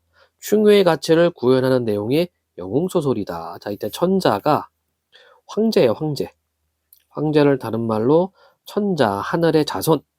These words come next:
의미로 천자라는 말을 씁니다. 이 작품의 인물들은 전형적인 영웅 소설과는 다른 행동 양상을 보이기도 한다. 이를테면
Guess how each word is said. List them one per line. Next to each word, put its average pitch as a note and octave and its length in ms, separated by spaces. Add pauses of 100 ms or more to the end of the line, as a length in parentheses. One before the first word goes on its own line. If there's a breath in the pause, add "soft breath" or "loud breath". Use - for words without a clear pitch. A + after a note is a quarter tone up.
(140)
의미로 A2+ 1000
천자라는 C3+ 480
말을 F2+ 240
씁니다. B2 420 (1600 loud breath)
이 C3 100
작품의 G3 400
인물들은 B2+ 720
전형적인 C3 640
영웅 C3 320
소설과는 C#3+ 520
다른 B2+ 300
행동 F#3+ 380
양상을 C#3 400
보이기도 A#2 360
한다. G2+ 240
이를테면 B2+ 640